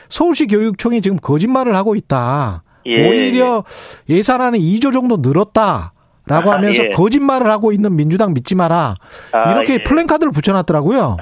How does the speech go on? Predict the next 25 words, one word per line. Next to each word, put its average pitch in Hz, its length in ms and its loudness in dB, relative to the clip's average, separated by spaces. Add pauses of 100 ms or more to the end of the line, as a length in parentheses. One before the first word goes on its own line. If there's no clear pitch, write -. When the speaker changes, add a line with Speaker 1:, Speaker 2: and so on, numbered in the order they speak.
(300)
Speaker 2:
<laughs> - 340 -20
아니, 190 160 2
근데 185 180 0
그건 185 200 2
이제 175 100 2
의원님들이 185 720 4
예산 180 640 2
심의를 160 300 0
해보셨으면 165 460 -2
잘 123 120 2
아셨을 135 440 -6
텐데요. 117 500 0
Speaker 1:
예. 143 340 0
Speaker 2:
그러니까 190 400 2
저희가 175 540 2 (340)
그 160 440 2 (100)
<clears throat> - 600 -6
기금이라든가 180 720 0
이런 156 320 0
게 143 100 0
이 131 160 -2
조 175 160 2
원 151 100 0
있는 170 300 -2
게 160 120 0